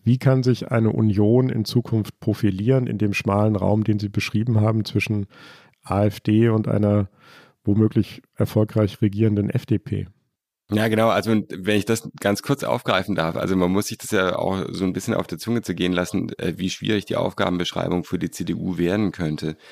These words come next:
Speaker 2: sollte sie in die, äh, Opposition gehen und dann eine Ampelkoalition regieren. Denn dann muss man schaffen, Profil zu gewinnen in einer Situation, wo man die ganze Zeit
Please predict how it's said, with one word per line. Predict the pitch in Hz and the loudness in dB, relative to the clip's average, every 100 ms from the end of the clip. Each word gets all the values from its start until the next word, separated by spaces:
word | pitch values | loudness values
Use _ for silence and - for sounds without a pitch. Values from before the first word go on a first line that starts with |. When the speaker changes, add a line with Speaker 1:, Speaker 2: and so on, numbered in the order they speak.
| - - _ | -20 -20 _
Speaker 2:
sollte | - 90 95 95 | -2 2 2 0
sie | 90 | 0
in | 90 | 2
die, | 85 80 - - | 0 -2 -6 -4
äh, | 90 | -2
Opposition | 82 82 87 82 - 90 92 92 | -2 -2 -4 -4 -2 2 2 2
gehen | 90 87 90 | 0 0 -2
und | - 87 85 82 - | -4 -4 -4 -4 -8
dann | - 82 82 | -8 -4 -4
eine | 78 | -4
Ampelkoalition | 82 85 82 - 87 80 80 87 80 | -4 -4 -4 -4 -4 -4 -4 -4 -4
regieren. | 82 78 92 104 95 - - - - - _ - | -6 -10 -6 -4 -4 -8 -18 -20 -20 -20 _ -2
Denn | 90 90 | 2 2
dann | 90 98 135 110 | 2 4 4 2
muss | - 101 135 - | 2 2 2 2
man | 139 127 | 2 2
schaffen, | - 110 110 107 98 95 - - _ _ _ - | 0 -2 0 0 2 0 -6 -20 _ _ _ -4
Profil | 95 87 - 127 165 | -2 -2 -4 -2 -2
zu | - | 0
gewinnen | 90 87 87 82 107 190 233 _ _ _ _ _ | 0 0 2 2 2 0 -4 _ _ _ _ _
in | - 104 | -2 0
einer | 95 | 0
Situation, | 101 101 - 104 135 131 | 0 -2 0 0 0 2
wo | 92 | 2
man | 95 90 | 2 0
die | 80 | -2
ganze | 85 98 151 - | -2 -2 -2 -6
Zeit | 131 104 101 117 135 - | -4 -2 0 -2 -6 -10